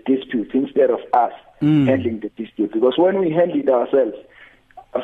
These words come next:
Speaker 1: seen many disputes that really were handled not God's way. And then it, well, it ended in tears, you know, as they always say.
Speaker 2: Mm.
Speaker 1: So, but when we allow God to be the one that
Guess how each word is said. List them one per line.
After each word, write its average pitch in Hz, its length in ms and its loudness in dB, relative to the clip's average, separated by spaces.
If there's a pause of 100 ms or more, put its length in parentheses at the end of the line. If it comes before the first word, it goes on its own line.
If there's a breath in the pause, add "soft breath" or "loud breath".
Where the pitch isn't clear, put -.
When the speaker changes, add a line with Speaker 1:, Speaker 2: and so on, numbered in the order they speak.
Speaker 1:
seen 190 200 4
many 196 280 2
disputes 143 560 -2
that 135 240 0
really 127 340 0
were 117 400 0 (540 loud breath)
handled 139 580 0
not 135 320 0
God's 120 300 0
way. 110 280 -6 (300)
And 123 220 -2
then 127 180 2
it, 120 220 -8 (580)
well, 127 340 2 (160)
it 139 260 -2
ended 139 360 2
in 120 160 -4
tears, 139 380 0 (120)
you - 140 -12
know, 120 160 -4
as 117 140 -2
they 117 160 2
always 127 420 2
say. 120 240 -2 (180)
Speaker 2:
Mm. 160 400 2
Speaker 1:
So, 127 300 2
but 123 260 -2 (400)
when 190 280 4
we 202 100 0
allow 170 440 2
God 156 300 2
to 147 60 -4
be 156 160 0
the 151 140 4
one 139 320 0
that 139 160 2